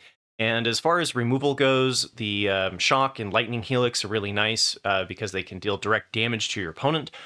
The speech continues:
or remove a problematic blocker, while, um,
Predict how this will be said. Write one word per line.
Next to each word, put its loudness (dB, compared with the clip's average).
or 4
remove 2
a 0
problematic -2
blocker, 0
while, 2
um, -2